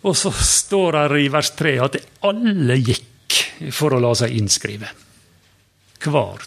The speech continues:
til sin by. Så ser jeg der for meg, på tusenvis sannsynligvis, så myldrer de av gårde, og også da i Jødeland så var det noen som måtte ut og reise.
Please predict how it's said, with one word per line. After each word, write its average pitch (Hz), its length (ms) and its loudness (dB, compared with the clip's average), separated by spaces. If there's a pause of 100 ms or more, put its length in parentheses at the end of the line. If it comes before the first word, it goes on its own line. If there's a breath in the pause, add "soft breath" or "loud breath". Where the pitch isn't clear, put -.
(160)
til 113 80 -2
sin 90 300 -6
by. 101 180 -10
Så - 240 -6
ser 185 440 -2
jeg 151 100 -4
der 147 140 -2
for 143 240 -2
meg, 107 240 -8 (680 loud breath)
på 185 160 -2
tusenvis 139 760 2
sannsynligvis, 113 680 0
så 151 80 2
myldrer 147 560 2
de 131 220 2
av 123 100 -2
gårde, 127 320 -2
og 208 220 2
også - 260 0
da 180 160 2
i 175 220 2
Jødeland 151 720 0
så 143 220 -2 (280)
var 131 160 -2
det 120 140 -2
noen 113 300 -8
som 104 200 -8
måtte 104 320 -10
ut 104 160 -6
og 110 80 2
reise. 98 320 -2